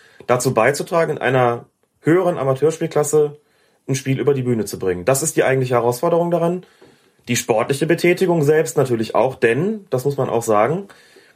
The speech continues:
die Assist-, die, die Tätigkeit des Schiedsrichterassistenten ist auch deshalb so anstrengend, weil man in puncto Konzentration sehr, sehr unterschiedlich gefordert wird. Es gibt Spiele, die sind derartig einseitig, zumindest in der jeweiligen Halbzeit, das rollt dann vielleicht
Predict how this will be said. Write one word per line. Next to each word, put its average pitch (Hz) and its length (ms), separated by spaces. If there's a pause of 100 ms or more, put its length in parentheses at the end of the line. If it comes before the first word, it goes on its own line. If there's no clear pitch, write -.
(160)
die 117 120
Assist-, 135 300
die, 123 180
die 123 100
Tätigkeit 143 400
des 135 80
Schiedsrichterassistenten 139 840
ist - 420 (640)
auch 127 140
deshalb 160 360
so 127 120
anstrengend, 135 680 (720)
weil 117 120
man 131 100
in 131 80
puncto 147 240
Konzentration 139 600
sehr, 139 220
sehr 165 140
unterschiedlich 147 480
gefordert 131 440
wird. 82 240 (720)
Es 120 120
gibt 156 140
Spiele, 202 560 (180)
die 147 60
sind 139 200
derartig 175 380
einseitig, 131 540
zumindest 180 360
in 147 280 (460)
der 135 80
jeweiligen 135 400
Halbzeit, 131 560 (500)
das 117 160
rollt 165 200
dann 190 100
vielleicht 165 520